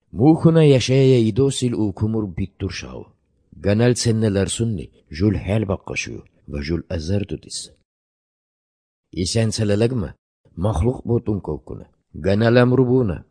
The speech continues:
Мөтәлим түрен бәрнил тамур шулин лахан.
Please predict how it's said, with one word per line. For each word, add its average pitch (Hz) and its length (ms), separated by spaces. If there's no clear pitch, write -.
Мөтәлим 113 640
түрен 117 400
бәрнил 107 420
тамур 104 420
шулин 87 340
лахан. - 340